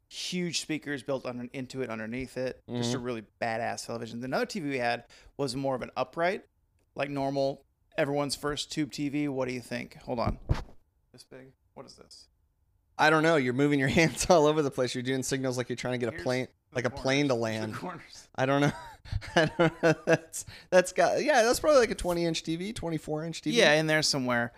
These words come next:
Speaker 1: And it was also from Curtis Mathis, which is the, the home, like the, the local store.
Speaker 2: Yeah.
Speaker 1: Electronics store. But it was tall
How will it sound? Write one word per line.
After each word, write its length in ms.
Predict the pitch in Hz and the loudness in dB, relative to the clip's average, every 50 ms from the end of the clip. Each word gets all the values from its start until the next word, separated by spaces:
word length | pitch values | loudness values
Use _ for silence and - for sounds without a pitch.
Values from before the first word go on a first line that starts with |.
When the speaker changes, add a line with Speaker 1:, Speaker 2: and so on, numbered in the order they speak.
| - - _ _ _ _ | -18 -20 _ _ _ _
Speaker 1:
And 200 | - 143 143 156 | 0 2 4 4
it 100 | 185 214 | 2 4
was 300 | 226 226 202 165 139 - | 4 4 4 4 2 2
also 360 | - 143 143 160 - - 147 | 4 4 6 6 6 4 2
from 200 | - 131 135 123 | 0 -4 -6 -6
Curtis 360 | - - 123 117 117 110 - | -4 -4 -2 -2 -2 -4 -2
Mathis, 460 | 120 120 113 110 - - 110 - - | -4 -4 -4 -4 -6 -8 -10 -10 -10
which 100 | - 117 | -10 -10
is 200 | 117 117 120 120 | -12 -12 -12 -10
the, 260 | - 113 110 107 - - - | -8 -6 -6 -6 -8 -8 -10
the 100 | - 120 | -10 -10
home, 380 | 113 - - 131 123 123 123 - - | -8 -6 -4 -4 -4 -4 -6 -6 -6
like 240 | 120 127 127 123 - | -6 -6 -6 -4 -4
the, 220 | 120 117 113 - - _ _ | -4 -4 -4 -6 -10 _ _
the 100 | 123 120 | -10 -6
local 360 | 123 123 127 123 - 113 107 | -4 -4 -6 -6 -8 -8 -8
store. 400 | - - - - - - - - | -8 -8 -8 -10 -12 -12 -14 -4
Speaker 2:
Yeah. 220 | - 117 117 107 110 - _ _ _ _ _ _ _ | 0 0 2 2 0 -6 _ _ _ _ _ _ _
Speaker 1:
Electronics 480 | - - 117 - - 120 117 117 117 - | -8 -8 -8 -6 -8 -8 -8 -8 -8 -8
store. 280 | - - 131 117 113 - - _ - - | -6 -6 -6 -6 -6 -8 -12 _ -16 0
But 180 | 120 139 143 | 2 2 2
it 60 | - | 4
was 200 | 202 190 - - | 2 0 -2 -2
tall 680 | - - - - 220 240 202 123 69 123 131 - - | -8 -10 -4 -2 0 2 2 0 -2 -4 -8 -12 -20